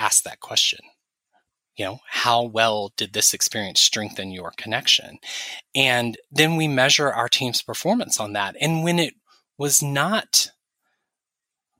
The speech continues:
when it, you know, when it was a low score, you don't, that's, that's where the questions begin.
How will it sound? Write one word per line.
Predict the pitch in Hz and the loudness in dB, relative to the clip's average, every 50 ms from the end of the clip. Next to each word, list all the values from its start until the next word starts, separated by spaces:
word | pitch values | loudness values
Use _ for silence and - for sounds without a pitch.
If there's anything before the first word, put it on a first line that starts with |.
| _ _ _ _ _ _ | _ _ _ _ _ _
when | 123 131 | -6 -4
it, | 139 131 - _ | -4 -4 -4 _
you | - 190 202 | 0 0 0
know, | 151 127 123 | 0 -2 -2
when | - 160 | -2 -2
it | 175 | 0
was | 175 170 - | 0 2 2
a | 151 | 2
low | 131 127 131 147 151 156 151 | 2 2 0 0 2 2 4
score, | 151 - - - - - 180 101 87 76 - - - _ _ _ - - - - - - - - - - _ _ _ | 4 4 4 4 2 0 -2 -2 -4 -8 -12 -14 -16 _ _ _ -20 -20 -20 -20 -20 -20 -20 -20 -20 -20 _ _ _
you | 139 135 - | -10 -4 0
don't, | - 160 156 165 147 - | 2 2 2 2 2 2
that's, | 147 151 - - - - - | 0 2 4 4 2 2 0
that's | 151 147 151 156 165 - - - 165 | 0 2 2 2 4 4 2 2 2
where | 151 147 151 | 2 0 0
the | 139 | -2
questions | - - - 151 139 - - 127 117 117 110 - | -4 -2 0 2 2 4 2 0 0 2 2 2
begin. | - 107 98 - 123 120 113 - - - | 2 0 -2 0 0 0 0 0 -6 -12